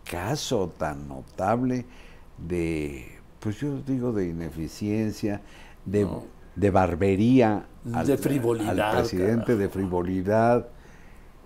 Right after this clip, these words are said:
Speaker 1: En fin, lo último, lo más reciente que le recuerdo es la descalificación que hizo, que hizo de Aeroméxico.
Speaker 2: De los pilotos y de las sobrecargos de Aeroméxico.
Speaker 1: ¿Qué te parece?
Speaker 2: Y además dijo, "No sé,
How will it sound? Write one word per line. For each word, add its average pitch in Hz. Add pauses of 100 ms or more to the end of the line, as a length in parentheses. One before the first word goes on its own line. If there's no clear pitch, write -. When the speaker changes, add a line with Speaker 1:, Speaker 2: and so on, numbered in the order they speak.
(500)
Speaker 1:
En 117
fin, 147 (420)
lo 127
último, 135
lo 110
más 135
reciente 127
que 104
le 101
recuerdo 110
es 107
la 107
descalificación 92
que 92
hizo, 95 (160)
que 92
hizo 95
de 85
Aeroméxico. 107
Speaker 2:
De 139
los 131
pilotos 175
y 165
de 135
las 113
sobrecargos 110
de 98
Aeroméxico. 85
Speaker 1:
¿Qué -
te -
parece? - (340)
Speaker 2:
Y 135
además 139
dijo, - (680)
"No 160
sé, 147